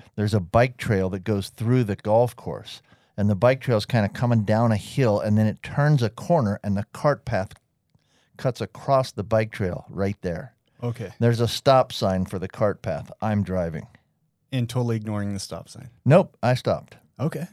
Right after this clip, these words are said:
Speaker 1: I looked, I didn't see anybody. I pull out. This guy comes screaming down around this corner on his bike,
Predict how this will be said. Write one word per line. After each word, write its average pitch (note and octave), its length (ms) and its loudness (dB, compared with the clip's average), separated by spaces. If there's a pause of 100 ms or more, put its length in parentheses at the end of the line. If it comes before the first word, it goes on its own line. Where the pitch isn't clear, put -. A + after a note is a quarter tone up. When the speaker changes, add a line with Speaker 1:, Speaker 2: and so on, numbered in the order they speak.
Speaker 1:
I B2 140 6
looked, B2 260 4
I A2+ 100 4
didn't A2 180 -2
see A2+ 100 -4
anybody. G2 320 -2
I G2 80 -2
pull G2+ 240 -8
out. E2+ 180 -4 (280)
This B2+ 240 2
guy G2 220 2
comes F2+ 360 0
screaming A#2 840 2
down G2+ 280 2
around F#2+ 380 4
this F#2 140 -2
corner G2+ 300 -2
on F2+ 120 -2
his E2+ 120 -6
bike, G2 300 -2